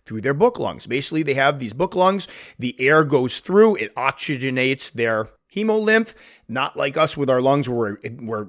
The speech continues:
inhaling. Right now, I'm inhaling, I'm taking in air, it's getting into my lungs, my lungs are oxygenating my blood. It's like a direct contact kind of thing, very different from what we have.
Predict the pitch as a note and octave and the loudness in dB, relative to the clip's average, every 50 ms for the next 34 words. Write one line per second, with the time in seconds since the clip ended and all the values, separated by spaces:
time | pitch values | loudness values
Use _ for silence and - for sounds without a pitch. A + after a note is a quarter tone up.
0 | - - A#2+ G#2+ G#2 - - D3+ C3+ C#3+ D3 C#3 - G#2+ G2+ C3 C3 D3 D#3 C#3 | -12 -12 -12 -12 -12 -8 -4 -2 0 0 0 -2 -4 -4 -2 2 4 4 4 4
1 | A#2+ G#2+ F#2+ F#2+ - - A#2+ C3 D3 D3 C3+ B2 A#2 A2 C3+ B2+ A#2 B2+ B2+ B2 | 2 0 -4 -8 -4 -2 0 0 0 0 0 -2 -4 -2 -2 -2 -2 -2 -2 -2
2 | B2 B2+ C3 C3 A#2+ - - B2+ A#2+ A#2+ B2 A#2+ A2+ A#2 A2+ A2 A#2+ C#3+ D#3 D#3 | 2 2 4 4 2 0 -2 -2 -2 -2 -2 -4 -6 -6 -4 -2 2 2 4 4
3 | D3+ C#3 G#2+ A2 G2 G2 G#2 B2 B2+ B2 G#2+ B2 A2 G#2+ A2 - - A2 G2 A2 | 2 0 -2 -6 -8 -4 -2 -2 -2 -2 -2 -4 -2 -2 -4 -4 -6 -10 -10 -8
4 | A2 A2+ A#2 A2+ A2+ A2 G#2+ G#2+ G#2 G#2 G2+ A#2+ B2+ C#3 D3 C#3+ C#3+ - - - | -6 -4 -4 -4 -4 -6 -6 -6 -6 -6 -4 0 2 2 2 2 0 -4 -20 -20
5 | - - - C3+ C3+ - C3+ C3 G#2 A#2 G2+ A#2 G2+ A#2 C#3 - - - - D3 | -18 -10 -8 -6 -6 -4 -4 -4 -4 -6 -10 -10 -6 -6 -6 -6 -8 -8 -6 -6
6 | E3 D3 - G2 F2 - - G#2+ F#2+ F2+ - - F2 F2 F#2+ B2 B2+ C3 A#2 C3+ | -4 -4 -4 -6 -6 -6 -8 -8 -8 -8 -8 -10 -10 -8 -4 -4 -4 -2 -2 -4
7 | C#3 - C#3+ A2 - A2+ A2 F2+ F#2+ D3+ F3 C#3+ G2 D#2 D2+ | -6 -6 -6 -8 -8 -8 -8 -6 -6 -6 -6 -6 -8 -8 -10